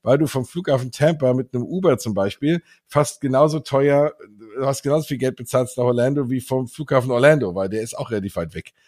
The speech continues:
Und, ähm, ne, also das kann man sich dann auch mal überlegen, aber da machen wir gerne auch noch irgendwann noch mal eine separate Folge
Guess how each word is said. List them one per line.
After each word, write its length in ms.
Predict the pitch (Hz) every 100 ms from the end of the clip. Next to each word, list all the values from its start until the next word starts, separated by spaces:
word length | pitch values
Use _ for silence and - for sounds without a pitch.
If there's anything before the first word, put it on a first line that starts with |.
| _ _ -
Und, 340 | 104 110 -
ähm, 180 | 107 101
ne, 160 | 135 143
also 180 | 123
das 180 | 117 -
kann 140 | 127 123
man 120 | 117
sich 120 | 117
dann 100 | 110
auch 100 | 98
mal 120 | 120
überlegen, 320 | 107 107 123 131
aber 120 | 127
da 80 | 131
machen 180 | 139 147
wir 120 | 110
gerne 280 | 107 113 139
auch 60 | 120
noch 80 |
irgendwann 200 | 113 113 113
noch 40 |
mal 80 | 107
eine 140 | 101
separate 500 | 101 101 95 95 95
Folge 360 | - 95 95